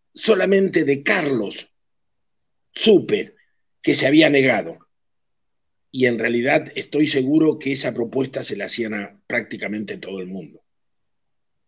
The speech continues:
Y a mí me consta que Carlos se negó y los mandó a la mierda, pero no me consta de tantos otros funcionarios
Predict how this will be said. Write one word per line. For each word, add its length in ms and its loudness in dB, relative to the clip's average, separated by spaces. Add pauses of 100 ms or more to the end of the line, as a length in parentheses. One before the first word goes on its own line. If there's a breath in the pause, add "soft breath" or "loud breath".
(220)
Y 120 -4
a 80 -2
mí 180 2
me 160 2
consta 400 2
que 160 -4
Carlos 360 -2
se 120 -4
negó 340 -4
y 60 -12
los 160 -12
mandó 260 -6
a 40 -6
la 100 -8
mierda, 540 -12 (880)
pero 240 -2
no 120 -2
me 140 0
consta 400 -6
de 140 -8
tantos 560 -4
otros 320 -2
funcionarios 800 -6